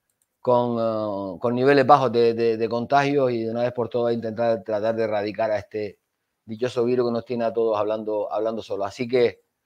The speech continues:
desde aquí, desde la pequeña pantalla de, de este Facebook de Infonorte Digital,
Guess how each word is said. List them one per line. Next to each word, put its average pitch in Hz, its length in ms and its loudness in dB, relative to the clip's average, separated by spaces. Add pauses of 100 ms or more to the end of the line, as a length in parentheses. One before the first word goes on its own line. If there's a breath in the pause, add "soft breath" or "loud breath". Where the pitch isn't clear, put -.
(240)
desde 113 240 2
aquí, 123 200 2
desde 139 200 8
la 123 100 8
pequeña 131 300 0
pantalla 127 540 4
de, 113 500 0 (200)
de 120 120 -8
este 123 200 -6
Facebook 131 300 2
de 127 60 0
Infonorte 123 400 -2
Digital, 151 560 4